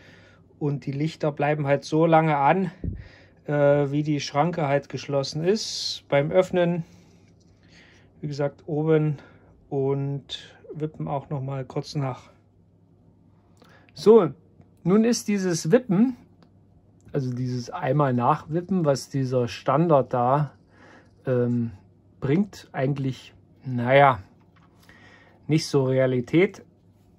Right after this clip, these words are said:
aber wir können das auf jeden Fall noch mal ändern. Und zwar auf der Seite zweiundzwanzig in der Anleitung steht's drin.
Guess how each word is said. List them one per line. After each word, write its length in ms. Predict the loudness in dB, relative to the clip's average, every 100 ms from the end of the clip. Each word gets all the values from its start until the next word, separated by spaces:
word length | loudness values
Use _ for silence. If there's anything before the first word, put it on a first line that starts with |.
| _
aber 640 | -2 2 4 6 4 2
wir 120 | 0 2
können 220 | 2 6
das 220 | 4 2
auf 180 | -4 -2
jeden 220 | 0 0
Fall 240 | 2 2
noch 180 | 2 -2
mal 160 | -2 -4
ändern. 560 | -2 0 2 2 0 -8 _ _ _ _ _ _ _ _ _ _ _ _ _ _ _ _ _ _ _
Und 220 | -4 -4 -4
zwar 320 | 0 0 2
auf 160 | 0
der 240 | 2 2 2
Seite 600 | 2 0 0 0 -2 -4 _
zweiundzwanzig 920 | -14 -2 2 2 2 2 2 2 0
in 120 | 0 0
der 120 | 0
Anleitung 480 | 2 4 4 2 -2
steht's 400 | -4 -6 -6 -4
drin. 300 | 0 0